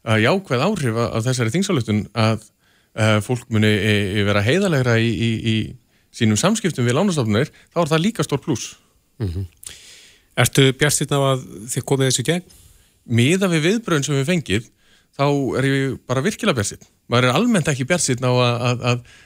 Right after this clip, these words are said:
Speaker 1: að þingmál, ö, stjórnarandstöðu eða minnihluta komist í gegnum þingið. Tölfræðin er ekki okkur í hag. Sérstaklega í tilviki varaþingmann sem að, að nú, nú sit ég bara á þingi út þessa viku og það er búið að vera frábært að fá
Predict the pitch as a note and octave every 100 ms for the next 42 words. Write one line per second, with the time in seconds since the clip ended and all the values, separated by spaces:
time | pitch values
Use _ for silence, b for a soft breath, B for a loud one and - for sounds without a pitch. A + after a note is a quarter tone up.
0 | B - A#2 A#2 A#2 D3 F#3+ G3 D#3 C3+
1 | A#2+ A#2 - - B2 A#2 A2+ A2 A2+ A2
2 | G3 G3+ D#3+ A2+ G#2+ A2 C3+ A#2+ D3+ F3+
3 | B2+ - A2 - b b - D#3 C3 C3+
4 | D3+ A#2 A#2+ - F3 - _ _ - C3+
5 | F3+ D#3 A#2+ A2+ A2 G#2+ G2+ G2+ F#2+ E3+
6 | F#3+ - b b b - D#3 G3 - F3
7 | C3+ A#2+ A#2 A2 C3+ A#2 G#2 A2 G#2 C3+
8 | A#2 A2 - C#3+ - C3+ A#2 A2+ A2+ G#2+
9 | B2+ B2 B2+ B2 C3+ C3 A2+ A2+ C3+ C3
10 | A2+ A2 B B B C3+ F#3 - C#3+ B2
11 | A#2+ G#2 A2 E3+ E3+ B2 A2 G#2 G#2+ G#2
12 | B2 D#3 C3+ A#2 B2